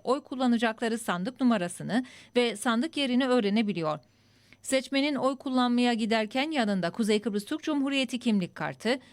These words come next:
Kıbrıs Türk Federe Devleti kimlik kartı, Kuzey Kıbrıs Türk Cumhuriyeti polis kimlik kartı, Kuzey Kıbrıs Türk Cumhuriyeti pasaportu, Kıbrıs Türk Federe Devleti pasaportu veya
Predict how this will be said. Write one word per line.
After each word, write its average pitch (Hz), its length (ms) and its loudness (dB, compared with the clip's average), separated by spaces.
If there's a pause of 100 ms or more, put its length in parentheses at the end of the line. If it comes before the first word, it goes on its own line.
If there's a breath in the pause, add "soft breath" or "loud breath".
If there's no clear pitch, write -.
(240 loud breath)
Kıbrıs 254 280 -2
Türk 262 160 -4
Federe 226 380 0
Devleti 208 360 0
kimlik 190 340 -2
kartı, 170 440 -4 (320 loud breath)
Kuzey 262 260 2
Kıbrıs 226 260 -6
Türk 320 160 -4
Cumhuriyeti 269 600 -2
polis 233 400 -2
kimlik 180 360 -2
kartı, 233 460 -4 (260 soft breath)
Kuzey 240 260 2
Kıbrıs 226 260 -6
Türk 233 180 -4
Cumhuriyeti 220 540 2
pasaportu, 165 880 -4 (360 soft breath)
Kıbrıs 320 320 -2
Türk 311 180 -2
Federe 247 420 0
Devleti 262 360 -2
pasaportu 208 720 -4
veya 175 340 0